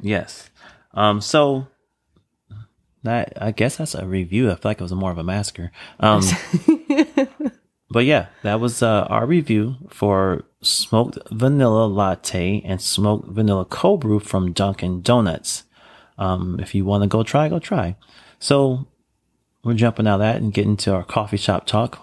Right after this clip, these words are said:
Speaker 1: which, um, since this was impromptu, I didn't really have a topic for our coffee shop talk. But of course, I do have a topic 'cause that's what happens.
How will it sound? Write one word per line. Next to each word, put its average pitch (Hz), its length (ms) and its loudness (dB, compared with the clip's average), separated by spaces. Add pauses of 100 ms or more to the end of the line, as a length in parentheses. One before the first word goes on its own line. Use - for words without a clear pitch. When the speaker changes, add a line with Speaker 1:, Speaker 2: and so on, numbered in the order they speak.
(120)
Speaker 1:
which, - 260 -2 (280)
um, 90 420 0
since - 220 -2
this 107 100 0
was 101 100 2
impromptu, 104 680 0
I 95 60 0
didn't 101 240 0
really 98 160 0
have 98 240 2
a 87 80 -2
topic 98 420 -4
for 98 200 0
our 87 80 -6
coffee 92 300 -4
shop - 320 -2
talk. - 320 0 (360)
But 196 160 4
of - 80 -2
course, 110 320 0
I 92 60 -2
do 104 180 -2
have 90 180 -8
a - 20 -18
topic 104 380 -6
'cause 90 140 -6
that's 95 220 -6
what 90 120 -10
happens. 104 440 -8